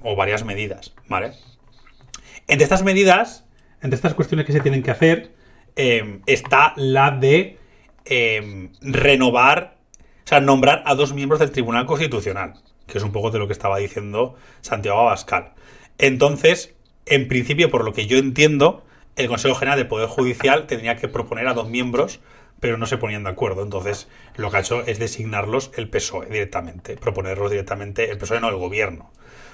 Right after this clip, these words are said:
¿vale? Se ha criticado que las dos personas nombradas, los dos magistrados nombrados, sean Juan Carlos Campo, que fue ministro de Justicia,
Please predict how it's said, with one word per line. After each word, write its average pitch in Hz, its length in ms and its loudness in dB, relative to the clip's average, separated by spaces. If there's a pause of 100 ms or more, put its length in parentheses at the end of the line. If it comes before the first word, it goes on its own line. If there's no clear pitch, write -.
(200)
¿vale? 95 300 -6 (440)
Se - 180 2
ha 139 100 6
criticado 156 920 4
que 120 220 0
las 107 240 0
dos 104 140 -4
personas 113 340 -2
nombradas, 131 560 4
los 113 100 -2
dos 107 120 -4
magistrados 110 460 -4
nombrados, 123 460 0
sean 110 220 0
Juan 101 200 -2
Carlos 107 340 -4
Campo, 120 460 0 (400)
que 110 120 0
fue 120 180 -4
ministro 104 360 -6
de 104 80 -2
Justicia, 135 720 -2